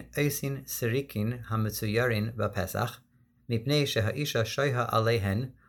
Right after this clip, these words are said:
ומתחמצין באש עשייתן. לפיכך, הנחתומין מותרין לעשותן,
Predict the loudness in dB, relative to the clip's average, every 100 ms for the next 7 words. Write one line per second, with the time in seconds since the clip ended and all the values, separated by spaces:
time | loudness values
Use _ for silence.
0 | _ -2 0 0 -2 0 0 0 -2 -2
1 | -2 -2 0 0 0 -2 0 2 0 0
2 | -4 -6 -10 -18 _ -20 _ _ -4 -2
3 | 0 0 2 2 0 -16 _ _ _ -4
4 | 0 0 0 -2 2 4 4 2 -2 -6
5 | -4 -2 0 2 2 4 2 0 0 -2
6 | -2 -2 -4